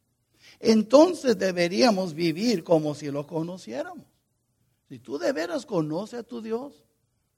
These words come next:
porque tú eres salvo, tú conoces al Padre,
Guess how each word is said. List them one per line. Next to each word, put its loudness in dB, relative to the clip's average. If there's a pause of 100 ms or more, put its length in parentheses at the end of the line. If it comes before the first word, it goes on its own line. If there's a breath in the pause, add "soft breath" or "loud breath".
(160)
porque -18
tú -12
eres -4
salvo, -10 (180)
tú -12
conoces -12
al -16
Padre, -8